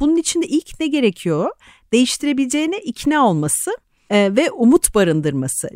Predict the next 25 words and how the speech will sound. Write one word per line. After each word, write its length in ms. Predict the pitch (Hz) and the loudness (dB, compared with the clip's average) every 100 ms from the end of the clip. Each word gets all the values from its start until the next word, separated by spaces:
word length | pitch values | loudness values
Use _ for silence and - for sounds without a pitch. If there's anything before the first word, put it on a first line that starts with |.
| - | -8
Çünkü 380 | - 277 320 294 | -2 -2 0 -2
sen 340 | - 285 285 | 0 2 2
eğer 280 | 254 254 254 | 0 0 0
ya 220 | 240 240 | 2 2
ben 180 | 254 277 | 4 2
ne 40 | 294 | 2
yaparsam 560 | 294 254 220 220 208 | 2 4 2 2 0
yapayım 400 | 202 - 208 202 - _ | 0 0 0 0 -2 _
her 180 | - 240 | 0 0
şey 140 | - | 0
çok 220 | 254 277 - | -2 -4 2
kötü, 300 | 190 - 202 | 2 2 2
yani 500 | 247 202 185 190 185 | 2 0 0 0 0
benim 320 | 220 247 247 | 2 4 4
de 240 | 254 247 196 | 6 4 0
bunun 400 | 208 233 247 220 | 0 2 4 4
daha 200 | 214 269 | 2 2
iyi 180 | 254 | 0
gitmesi 520 | 214 226 233 240 - 247 | -2 -2 0 0 0 -2
üzerinde 460 | 202 202 208 247 | -2 0 0 -2
hiçbir 680 | 262 - - - - 349 311 | -4 -6 -4 -2 4 4 4
rolüm 280 | 269 247 233 | -2 -2 0
olamaz 520 | 220 247 240 202 170 | 2 4 2 2 -2
diye 220 | 196 196 | -2 -2
düşünüyorsan 600 | 208 - 302 320 185 262 | -4 -4 -2 -2 -2 -2